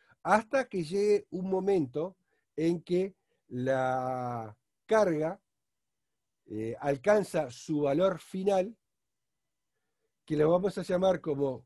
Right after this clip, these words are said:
Q mayúscula sub F por el fi-, por final, y en ese momento, en el momento en que se alcanza la carga completa del capacitor, ¿cuánto les parece que debe de valer la corriente una vez que está cargado?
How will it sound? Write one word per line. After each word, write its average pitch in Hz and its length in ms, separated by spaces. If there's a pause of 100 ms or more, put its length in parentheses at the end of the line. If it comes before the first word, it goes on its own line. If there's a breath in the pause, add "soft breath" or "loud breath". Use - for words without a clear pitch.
Q 185 720
mayúscula 135 920
sub - 360
F 175 340
por 120 240
el 117 180
fi-, 147 180 (160)
por 120 180
final, 180 480 (520 soft breath)
y 131 120
en 165 80
ese 226 200
momento, 220 640 (280)
en 139 160
el 147 80
momento 196 580
en 165 200
que 160 160
se 165 280
alcanza 147 800 (220 soft breath)
la 131 300
carga 196 420
completa 156 520
del 131 120
capacitor, 165 680
¿cuánto 208 340
les 190 120
parece 175 520 (300 soft breath)
que 151 140
debe 170 300
de 160 60
valer 151 320
la 135 120
corriente 123 640 (300)
una 151 180
vez 147 140
que 151 60
está 131 180
cargado? 123 500